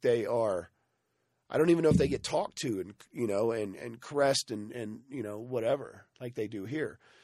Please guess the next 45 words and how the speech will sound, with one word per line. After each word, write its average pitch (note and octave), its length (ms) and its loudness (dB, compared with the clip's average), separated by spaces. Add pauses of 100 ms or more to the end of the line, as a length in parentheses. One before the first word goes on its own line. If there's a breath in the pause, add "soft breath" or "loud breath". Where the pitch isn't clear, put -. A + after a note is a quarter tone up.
(160 soft breath)
So C#3 220 2
it A2+ 220 0
could D#3+ 200 0
be B2+ 180 2
just B2+ 220 -6
completely A2+ 540 -4
different. A#2+ 380 -4
It's - 160 -14
what A#2+ 200 0
we G2+ 140 -8
learn. A2+ 520 -4 (320 loud breath)
Deception D3+ 540 2
is C3+ 120 0
because B2+ 360 -2
it's A#2 160 -6
getting B2 320 2
things A#2+ 300 -4
that F#2+ 120 -10
you F#2+ 180 -10
want. A#2+ 400 -4 (260 soft breath)
If C3+ 140 -4
there's B2+ 240 0
not C3+ 200 4
any A#2+ 160 0
bullshit B2+ 600 0
things A#2+ 300 0
that A2+ 120 -4
you G2+ 180 -8
want, C#3+ 360 0
you A#2+ 120 -8
just A2 300 -6
get - 260 -4
what A2+ 260 -4
you A2 100 -6
have, A#2 360 0
and A2 100 -6
that's G#2+ 180 -6
what A2 80 -4
everybody G#2 460 -2
gets, A2 340 -4
and G#2+ 100 -10
that's G#2 180 -8
what D2 120 -12
you E2+ 100 -8
get. C#3 380 -2